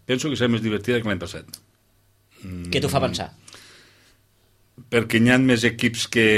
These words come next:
Speaker 1: lluitaran per la part de dalt. Mm, hi haurà més guerra. Penso que serà divertida. N'hi ha massa equips,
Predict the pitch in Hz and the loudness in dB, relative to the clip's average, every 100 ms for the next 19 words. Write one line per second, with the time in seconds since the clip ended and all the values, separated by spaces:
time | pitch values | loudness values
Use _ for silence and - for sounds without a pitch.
0 | 104 104 104 104 107 101 95 104 98 95 | 4 2 2 0 -2 -2 -2 -2 -2 0
1 | 104 123 131 123 - _ _ _ _ 185 | 2 2 0 -8 -20 _ _ _ _ -18
2 | 117 95 92 95 95 95 92 92 92 90 | -10 -8 -8 -8 -8 -10 -10 -10 -10 -12
3 | 90 90 92 - _ _ _ _ _ _ | -12 -14 -16 -20 _ _ _ _ _ _
4 | - 104 107 107 104 92 117 107 117 - | -8 -4 -2 -2 -2 -2 -2 -2 -8 -14
5 | - - _ - _ _ _ _ _ _ | -20 -20 _ -20 _ _ _ _ _ _
6 | _ - 120 147 117 107 98 95 92 85 | _ -8 -6 -6 -4 -2 -2 -2 -2 -2
7 | 95 - 113 120 113 113 98 110 | -4 0 2 4 2 -2 -4 -6